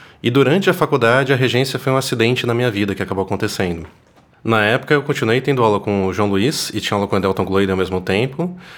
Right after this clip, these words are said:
Procurava ser o mais fiel possível aos dois, então na aula do João Luiz eu só tocava o repertório do João Luiz, na aula do Edelton só o repertório do Edelton. E logo no primeiro momento na faculdade eu comecei a me interessar pelo coral,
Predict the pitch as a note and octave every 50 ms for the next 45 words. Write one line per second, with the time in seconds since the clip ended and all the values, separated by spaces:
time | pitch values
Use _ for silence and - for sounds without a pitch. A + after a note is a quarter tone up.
0 | - - _ - A2+ G2 - A2+ G#2 A2 A2+ G#2 G#2+ - - - A2 G#2+ G#2 G2
1 | F#2+ F#2 F2+ F2+ F2+ - - - _ - G2 - G2+ B2 C3+ C3 - - A#2+ A2+
2 | A2+ A2+ A2+ G2+ - A#2 G2+ F#2+ G2+ G#2 A2 G2 G2 G2 G#2+ A#2 C#3+ D3 C3+ A2+
3 | G#2 G2 G2 G#2+ G#2 G#2 G2 F#2+ F#2+ G2 G2 A2 C3 C3+ B2+ A2+ G2 A2 G#2 G#2+
4 | A2 - G#2+ - - G#2 - G2 - G#2 G#2 A2+ A2+ B2+ C3 C3+ B2+ - - -
5 | - - G2 F#2+ G2 - G2+ G2 A#2 A#2 A#2 G2 G2 G2 F#2 F#2+ G#2 A#2+ B2+ B2
6 | - G2+ G2 G2+ G#2 F#2+ G2 F#2 G2 F#2+ F#2+ - - - A2 A#2+ G#2+ G#2 G#2 G2+
7 | - - F#2 F2+ F2 F2+ F2 F#2+ A2 A#2+ C3+ - D3+ D3+ - - - - - -
8 | - - - - - - - - - - B2+ C#3 C3 B2+ C3 B2+ D3 E3+ F#3+ F3
9 | F3+ E3 D#3 D3 D3+ - C3+ C3 B2 A#2+ A#2+ C3 D3+ F3 F#3 F3 F3+ F3+ F3 E3+
10 | E3 D#3 D3+ C#3+ C3+ C3 B2+ A#2+ A#2 G#2+ G#2 G#2 G#2 G#2 G2+ G#2 G#2 A#2+ C3+ C3+
11 | C3+ - F#2+ G2 F#2+ F2+ - G2 - G2+ G2+ G#2 A#2 B2 A#2+ C3 B2+ B2+ C3+ B2+
12 | C3 - - C3 B2+ C3 C#3 C#3 C3+ C3 B2+ B2+ B2 A#2+ A#2 A2+ A2 A2+ A2+ -
13 | B2 A#2 G#2+ - C3 - C3 A#2+ A#2+ - C3+ C3 B2 G#2+ G#2 G2+ - -